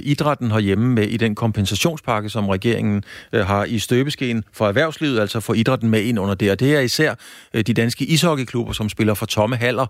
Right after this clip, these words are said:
og danske ishockeyklubber har jo i flere år været enten på randen af konkurs, eller har været gået konkurs op til flere gange.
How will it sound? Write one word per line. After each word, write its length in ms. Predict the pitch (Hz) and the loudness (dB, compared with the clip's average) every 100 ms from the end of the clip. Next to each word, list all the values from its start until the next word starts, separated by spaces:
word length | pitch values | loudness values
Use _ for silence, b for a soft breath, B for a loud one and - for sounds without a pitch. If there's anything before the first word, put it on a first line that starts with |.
| B B B | B B B
og 120 | 120 | -2
danske 280 | 117 113 - | 0 0 2
ishockeyklubber 640 | 117 120 123 110 120 107 | 2 2 0 -2 -2 0
har 140 | 98 95 | 2 2
jo 220 | 98 101 | 2 2
i 240 | 101 98 | 2 0
flere 280 | 92 117 147 | 2 2 2
år 160 | 127 98 | 2 2
været 300 | 104 95 104 | 2 2 2
enten 200 | 107 - | 0 -2
på 60 | 101 | 0
randen 300 | 101 139 160 | 0 0 -4
af 80 | - | -4
konkurs, 440 | 113 101 120 101 | -4 0 0 2
eller 140 | 107 | 0
har 240 | 85 117 101 | 0 -2 0
været 240 | 110 101 | 0 0
gået 280 | 101 104 98 | 0 -2 -2
konkurs 720 | - 110 123 92 - - - - | -6 -4 -4 -4 -8 -14 -10 -2
op 200 | 104 - | -2 -2
til 200 | 120 104 B B - | -6 -6 B B -2
flere 180 | 110 117 | -2 0
gange. 320 | 92 95 | -2 -4